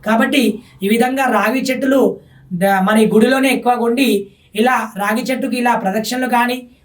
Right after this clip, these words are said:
దారాలు చుట్టడం కానీ ప్రతి ఒక్కరు కూడా ఇలా చేస్తూ ఉంటారు. దానివల్ల శుభ ఫలితాలు కలుగుతాయని మనం ఈ రాగి చెట్టుని పూజించడం జరుగుతుంది. అంటే రాగి చెట్టు అంటే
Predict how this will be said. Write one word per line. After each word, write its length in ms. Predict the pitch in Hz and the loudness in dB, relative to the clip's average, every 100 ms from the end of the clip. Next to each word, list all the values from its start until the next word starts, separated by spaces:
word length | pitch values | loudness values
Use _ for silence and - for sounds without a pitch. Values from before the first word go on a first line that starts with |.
| - | -6
దారాలు 460 | 185 208 240 262 233 | -2 2 0 0 -4
చుట్టడం 320 | 226 240 233 | -2 -2 -2
కానీ 400 | 233 247 202 185 - _ - | -2 0 -2 -4 -14 _ -6
ప్రతి 240 | 185 269 | -2 2
ఒక్కరు 320 | 254 220 247 | 2 2 2
కూడా 300 | 226 247 247 196 - _ 196 | 4 2 2 -4 -14 _ -4
ఇలా 220 | 233 226 220 | -2 0 0
చేస్తూ 320 | 214 - 214 | 0 0 0
ఉంటారు. 480 | 202 190 196 226 - _ - | 0 0 0 -2 -6 _ -4
దానివల్ల 600 | 214 254 247 254 262 220 - _ - | -2 0 0 0 0 -2 -6 _ -8
శుభ 220 | 226 240 | -4 -2
ఫలితాలు 380 | 262 269 269 254 | 0 0 0 0
కలుగుతాయని 520 | 233 220 226 233 240 | 2 0 0 0 0
మనం 200 | 233 220 | 2 4
ఈ 120 | 220 | 4
రాగి 240 | 202 190 214 | 2 0 -2
చెట్టుని 480 | 214 233 208 - - - - | -2 2 2 0 -8 -16 0
పూజించడం 520 | 220 214 185 214 214 | 2 2 2 0 2
జరుగుతుంది. 360 | 196 196 190 175 | 2 0 0 0
అంటే 180 | 214 254 | 0 2
రాగి 240 | 196 214 | 0 0
చెట్టు 240 | 233 226 | -2 -2
అంటే 380 | 220 214 294 294 | -2 0 -2 -4